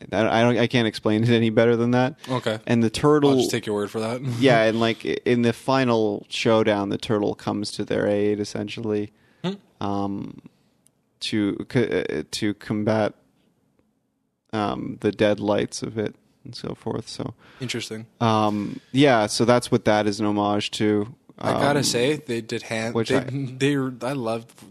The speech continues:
Speaker 2: like, the f-, the scenery that they used was great. I love where they're, the, the location shooting on it.
Speaker 1: Yeah, looked great. Looked
Speaker 2: Hamil-,
Speaker 1: great.
Speaker 2: Hamilton, Ontario has never looked better.
Speaker 1: Well, actually, you bring up a good point.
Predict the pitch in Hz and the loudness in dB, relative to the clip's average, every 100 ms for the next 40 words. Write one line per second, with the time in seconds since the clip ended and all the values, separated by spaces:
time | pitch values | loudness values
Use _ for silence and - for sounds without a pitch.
0 | 123 113 - - - - - 123 - 139 | -12 -10 -10 -14 -16 -20 -12 -6 -4 -2
1 | 160 165 147 123 117 76 _ - 113 110 | 0 0 0 -2 -2 -8 _ -10 -6 -2
2 | 123 143 135 95 - 95 92 85 - 104 | -2 -4 -6 -12 -10 -8 -8 -12 -12 -8
3 | 104 104 98 - 98 101 101 98 98 101 | -6 -6 -6 -12 -10 -8 -8 -8 -10 -10
4 | 98 104 98 - 95 95 90 90 90 92 | -8 -8 -6 -8 -10 -10 -12 -12 -12 -14
5 | - 127 123 107 104 113 107 107 107 - | -8 2 2 2 0 -2 0 0 0 -4
6 | - 117 120 113 147 147 139 143 127 - | -4 -2 2 4 4 2 2 0 0 -2
7 | 131 120 113 120 117 120 117 113 107 104 | 0 0 -2 -4 -2 -4 -4 -4 -4 -6
8 | _ _ - - - 214 202 - - - | _ _ -20 -4 4 6 4 -2 -10 -10
9 | - - - - _ 127 127 - 117 123 | -10 -18 -20 -20 _ 0 2 4 4 4
10 | 117 107 110 101 - 107 101 - | 2 0 -2 -4 0 0 0 -4